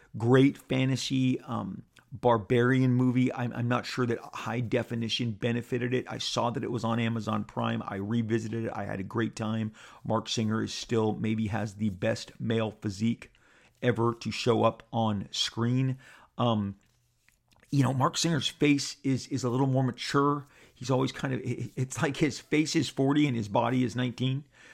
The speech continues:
Um, and, and, and, but from the, I mean, th-, this, the physique on this guy, it's not an Arnold Schwarzenegger, like, whoa, swollen muscles. It's that, like, ultimate swimmer's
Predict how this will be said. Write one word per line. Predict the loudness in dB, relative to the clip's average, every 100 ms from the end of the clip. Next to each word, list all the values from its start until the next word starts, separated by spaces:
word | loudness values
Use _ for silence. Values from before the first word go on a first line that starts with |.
| -18 -2
Um, | 2 4 2 -4 _ _ -2
and, | 0 0
and, | 0 0
and, | 0 -2 -2
but | -4
from | -2 -2 0
the, | -2 -4
I | -4
mean, | -2 -2 -4
th-, | -8 -4
this, | -4 -4
the | -6 -10
physique | -6 -6 -4 0 -2 0
on | -4 -2
this | -6
guy, | -4 -6 -6 -20 -20 -20 -10
it's | -4
not | 2 4
an | 6
Arnold | 4 4 2
Schwarzenegger, | 2 0 2 0 2 4 2 0 -10
like, | -2 -2 -2
whoa, | -4 0 4 6 6 4
swollen | 0 0 0 6 6 8 4 4
muscles. | 4 2 0 -6 -6
It's | -8 -2
that, | -2 0 -4 -14 -20 -10
like, | -4 -4 -4 0
ultimate | 0 2 0 2 0 -4 _ _ _ _ -20 -20 -16
swimmer's | -4 -2 0 4 4 6 8 6 4